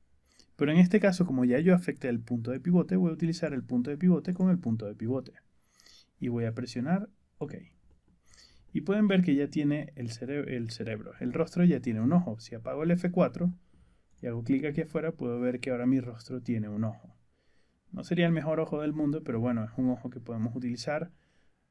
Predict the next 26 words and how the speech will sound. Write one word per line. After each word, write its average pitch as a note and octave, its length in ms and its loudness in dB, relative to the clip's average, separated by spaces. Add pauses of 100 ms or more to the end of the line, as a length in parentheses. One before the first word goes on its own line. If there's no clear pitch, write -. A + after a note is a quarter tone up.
(200)
para C3+ 180 4
efectos A#2+ 400 -4
de A#2+ 60 -8
esta A#2 180 -10
clase. A2+ 140 -14 (720)
Pero F3+ 160 6
esto F3+ 160 4
no G3 80 2
es F3+ 80 2
todo F#3 200 4
lo F3+ 120 8
que E3 80 6
les D#3 120 -2
quiero D#3 200 -2
enseñar D3+ 400 0
de C3+ 60 -2
esta C3+ 160 -6
herramienta. D3+ 380 -2
Esta - 160 -12
herramienta D3 380 -4
tiene D3 160 2
un C#3+ 80 2
potencial C#3+ 560 -2
gigantesco. D3 720 -2
Por B2+ 180 -12
ejemplo, F3+ 460 0